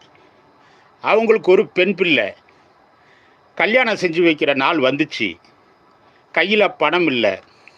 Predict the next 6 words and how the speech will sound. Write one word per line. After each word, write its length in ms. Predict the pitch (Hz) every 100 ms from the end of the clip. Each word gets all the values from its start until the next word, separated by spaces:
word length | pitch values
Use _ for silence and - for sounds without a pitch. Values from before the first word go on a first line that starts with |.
| _ _ _ _ _ _ -
ஆனா 160 | 156 185
கடமை 440 | - 165 202 202
இருந்துச்சு. 560 | 160 139 - 110 90 78 _ _ _ _ _ _ _
ஆனா 180 | 151 202
கடன் 340 | 190 175 196
வாங்குனாங்க. 440 | 170 143 110 92